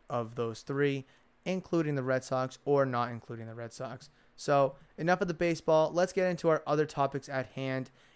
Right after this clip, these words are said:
and we will dive into the Boston Celtics, who made a couple of trades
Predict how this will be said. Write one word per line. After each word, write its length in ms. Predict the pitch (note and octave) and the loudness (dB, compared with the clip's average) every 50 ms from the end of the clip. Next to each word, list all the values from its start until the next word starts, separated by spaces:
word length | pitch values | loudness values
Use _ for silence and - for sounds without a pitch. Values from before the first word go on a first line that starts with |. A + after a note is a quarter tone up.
| _ _ | _ _
and 220 | - C#3+ C#3 C3+ C#3 | -6 -4 -4 -2 -2
we 120 | E3 F#3+ | -2 -2
will 120 | G#3+ A3 | 0 0
dive 420 | G3+ D#3+ - D#3+ D#3 E3+ F3 E3+ E3+ _ | 0 2 2 2 4 4 2 2 -2 _
into 580 | - E3 E3 E3 D#3 - - - C3+ C3 C3 C3+ - _ _ _ _ _ _ _ _ _ | -4 -2 -2 -2 -2 -4 -4 -2 0 0 0 -2 -6 _ _ _ _ _ _ _ _ _
the 120 | _ - C3 | _ -12 -12
Boston 480 | A#2 - C3+ C#3 D3+ D3+ D3 - D3 | -2 0 4 4 4 2 2 -2 -4
Celtics, 600 | C#3+ - - C3+ C3 B2+ - - C#3 C#3+ - - - - - _ _ _ - _ | -4 -2 0 0 0 0 -2 -6 -14 -14 -14 -20 -20 -20 -20 _ _ _ -20 _
who 140 | - F3+ F3+ | -2 0 2
made 240 | F#3 F3+ F3+ F3+ F3 | 2 4 2 2 0
a 80 | - D3+ | -2 -8
couple 360 | - - - G3 G3+ G3+ G#3+ | -8 -4 0 0 2 4 4
of 100 | A3 G#3+ | 4 4
trades 520 | G#3+ - - D#3+ D3 D3 D3 C#3+ C#3+ - | 0 0 0 2 4 4 2 2 -2 -10